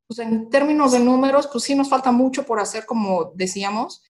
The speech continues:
La propuesta esta de, pues, concursos de ingreso para mujeres, no me refiero nada más a uno, pues no deja de ser más que un ejercicio, no desde la cachucha de funcionarios, sino un ejercicio feminista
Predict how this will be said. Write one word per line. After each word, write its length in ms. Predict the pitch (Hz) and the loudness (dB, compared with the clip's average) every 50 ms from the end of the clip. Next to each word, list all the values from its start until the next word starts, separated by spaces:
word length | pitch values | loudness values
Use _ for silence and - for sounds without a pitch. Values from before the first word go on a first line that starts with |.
| _ _ - - _ _ - | _ _ -20 -20 _ _ 0
La 140 | 233 233 233 | 0 2 2
propuesta 440 | 240 233 226 269 277 277 277 285 | 2 4 4 4 4 4 2 0
esta 240 | 285 285 294 285 277 | 0 0 0 0 2
de, 260 | 262 240 226 214 - - | 2 2 2 0 -2 -6
pues, 140 | 226 214 - | -8 -8 -4
concursos 580 | - 240 233 226 - 277 294 285 320 311 277 | -2 -2 0 0 0 0 0 0 -2 -2 -2
de 60 | 277 | 0
ingreso 420 | 254 240 240 247 247 247 254 269 262 | 0 2 2 2 2 0 0 -2 -2
para 160 | - 226 208 | -2 -2 -2
mujeres, 760 | 208 196 190 - 214 208 208 220 269 392 - - - - _ _ _ _ _ _ _ | -2 -4 -4 -4 -4 -2 -2 -2 -4 -6 -8 -12 -14 -16 _ _ _ _ _ _ _
no 260 | 240 226 226 240 254 | -4 0 0 2 2
me 80 | 262 262 | 2 0
refiero 260 | 262 226 233 240 240 | 0 0 0 0 0
nada 160 | 240 240 240 | 0 0 0
más 140 | 240 240 233 | 0 -2 -2
a 80 | 240 220 | -2 -2
uno, 220 | 226 240 262 262 - | -2 -2 -6 -6 -6
pues 240 | 220 214 220 208 - - - 202 | -8 -8 -8 -10 -12 -14 -12 -6
no 260 | 214 247 262 277 285 | -2 0 2 2 0
deja 260 | 302 302 - 330 302 | 0 -4 -4 -2 0
de 120 | 269 247 | 0 0
ser 340 | 254 - 254 240 240 247 240 - - _ _ _ _ _ _ _ - | 0 0 0 0 0 0 -2 -6 -12 _ _ _ _ _ _ _ -8
más 560 | 220 226 220 220 226 220 - - - - _ - | -4 -2 -2 0 -2 -4 -4 -8 -12 -16 _ -4
que 120 | 214 220 | -2 0
un 480 | 220 233 240 254 254 262 262 247 254 - _ | 0 0 0 0 0 0 -2 -4 -6 -8 _
ejercicio, 960 | 208 220 - 220 208 214 - - 247 247 - - 262 254 247 247 240 240 240 240 240 - _ _ _ _ | -6 -4 -4 -4 -6 -6 -6 -4 -4 -4 -4 -2 0 2 2 2 2 0 -4 -8 -12 -18 _ _ _ _
no 260 | - 233 254 262 262 254 | -2 0 0 2 2 2
desde 320 | 277 269 240 240 233 220 | 2 2 2 2 2 2
la 120 | 214 214 | 2 0
cachucha 840 | 208 220 208 - - 254 254 - 294 262 247 240 226 220 220 214 202 190 | 0 -2 -4 -4 -4 -6 -4 -2 2 2 4 4 4 2 0 -2 -4 -4
de 80 | 208 - | -8 -8
funcionarios, 680 | - 220 214 - 233 226 233 233 233 233 240 262 254 | -6 -4 -4 -2 -2 0 0 0 0 0 -2 -4 -2
sino 500 | - 247 226 202 202 202 202 190 196 - _ _ _ _ _ _ _ _ | -4 -4 -4 -4 -4 -6 -8 -10 -10 -14 _ _ _ _ _ _ _ _
un 200 | - 233 262 269 | -2 0 2 2
ejercicio 600 | 277 269 254 240 233 - 247 233 - - 262 240 240 240 240 - - _ _ _ _ _ _ _ | 2 2 0 -2 -2 -4 -4 -6 -4 -2 -2 -2 -2 -2 -6 -10 -14 _ _ _ _ _ _ _
feminista 920 | 247 240 240 240 247 254 269 277 285 277 - - - 320 320 339 359 - | 2 4 4 4 4 4 4 4 2 0 -2 0 2 2 4 2 2 0